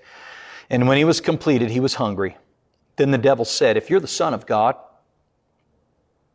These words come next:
Now, notice this. The devil didn't, didn't tempt him with something he wasn't interested in. Being human, the devil knew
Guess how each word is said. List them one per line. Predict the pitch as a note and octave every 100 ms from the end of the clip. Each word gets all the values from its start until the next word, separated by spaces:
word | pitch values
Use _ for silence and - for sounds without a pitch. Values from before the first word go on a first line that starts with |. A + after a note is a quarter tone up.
| _ _ _ -
Now, | G2 - _ _ _ _ _ _ _ _ _
notice | A#2 C3 G2+ -
this. | - -
The | A2
devil | C3 A#2 G#2
didn't, | G#2 F#2 - _ _ _ _ _ _ _ _ _ _ _ _ _ _
didn't | A#2+ G2 F#2 -
tempt | C#3+ A#2 A2+
him | G2
with | -
something | B2+ G#2+ G2+
he | A2+
wasn't | G2+ G2+ G#2
interested | A2 - - G#2+ A#2
in. | D3+ - _ _ _ _ _ _ _ _ _ _ _ _ _ _ _ _ _ _ _ _ -
Being | C3+ A#2
human, | A2+ D3 E3 F3+ - _ _ _ _ _ _ _ _ _ _ _ _ _ _ _ _ _ _ _ _ _ _ _
the | C3
devil | A#2 A2
knew | B2 D3 G#2+